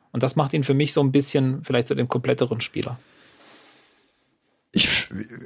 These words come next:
Speaker 2: ich finde aber, dass Aspinall einer ist, und das war auch wirklich von Anfang an so, als er auch dann plötzlich im Halbfinale der Weltmeisterschaft stand, der ist einer, der,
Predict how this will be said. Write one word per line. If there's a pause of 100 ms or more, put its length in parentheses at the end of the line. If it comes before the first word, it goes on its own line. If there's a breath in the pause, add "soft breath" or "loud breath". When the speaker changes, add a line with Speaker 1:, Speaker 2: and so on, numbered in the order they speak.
(220)
Speaker 2:
ich
finde
aber,
dass
Aspinall
einer
ist, (680)
und
das (260)
war
auch
wirklich
von
Anfang
an
so,
als
er
auch
dann
plötzlich
im
Halbfinale
der
Weltmeisterschaft
stand, (640 loud breath)
der
ist
einer,
der,